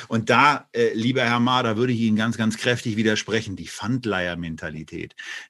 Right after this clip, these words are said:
die ist in Deutschland auch relativ ausgeprägt. Also versuchen Sie mal als Selbstständiger einen Kredit, äh, als Neuselbstständiger,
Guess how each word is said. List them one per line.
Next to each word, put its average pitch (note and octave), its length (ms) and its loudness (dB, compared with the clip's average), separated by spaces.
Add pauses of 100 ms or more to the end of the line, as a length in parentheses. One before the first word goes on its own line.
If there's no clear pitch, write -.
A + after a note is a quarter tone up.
die E2+ 160 -2
ist A2 120 0
in C#3+ 80 0
Deutschland A2+ 360 0
auch F#2+ 200 -4
relativ E2+ 380 -8
ausgeprägt. D#2 760 -10
Also F#2+ 140 -14
versuchen C3 480 -2
Sie B2+ 60 2
mal B2+ 180 0
als F#2 200 -6
Selbstständiger B2+ 600 2
einen A#2+ 100 2
Kredit, A2+ 600 -6
äh, B2 60 -6
als G2 240 -6
Neuselbstständiger, B2 960 0